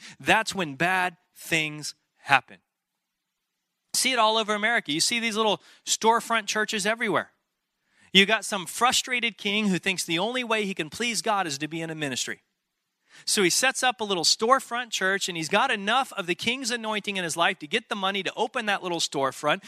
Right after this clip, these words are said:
but he doesn't have the priest's anointing to actually build the church. And you got twenty people for twenty years, and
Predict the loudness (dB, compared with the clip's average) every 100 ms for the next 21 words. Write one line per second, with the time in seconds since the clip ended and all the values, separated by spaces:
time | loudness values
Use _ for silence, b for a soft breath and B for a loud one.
0 | B -2 0 2 0 -2 -2 -2 -2 -8
1 | -8 -4 -2 -2 -2 -4 -4 -6 -4 -2
2 | -2 -2 -4 0 0 0 -2 -2 0 0
3 | -2 B B -2 0 0 -2 -4 -8 -6
4 | -6 -4 -4 -2 -2 -2 -4 -2 -2 -2
5 | -2 2 2 2 B -4 -2